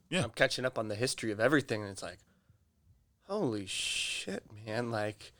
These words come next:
Speaker 2: it goes fucking deep.
Speaker 1: Yeah, you have to think about, I tell people this all the time, you have to think about what,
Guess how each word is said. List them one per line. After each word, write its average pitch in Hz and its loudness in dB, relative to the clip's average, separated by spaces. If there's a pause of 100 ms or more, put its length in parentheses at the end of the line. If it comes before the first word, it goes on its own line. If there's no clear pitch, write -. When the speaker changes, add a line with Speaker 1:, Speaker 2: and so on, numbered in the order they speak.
(500)
Speaker 2:
it - -14
goes 156 8
fucking 107 0
deep. 277 4 (880)
Speaker 1:
Yeah, 139 0 (100)
you 117 4
have 147 6
to 151 -6
think 160 4
about, 139 4
I 180 4
tell 185 2
people 156 -2
this 131 2
all 117 0
the 104 0
time, 95 2
you 117 2
have 131 0
to - -12
think 127 4
about 101 12
what, - 2